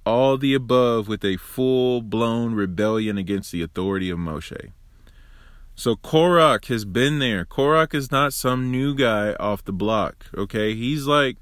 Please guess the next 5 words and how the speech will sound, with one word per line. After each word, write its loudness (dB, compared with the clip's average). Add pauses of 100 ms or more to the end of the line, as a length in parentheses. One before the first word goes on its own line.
(460)
he 2
was 2
there 4
in -2
Mitzrayim -2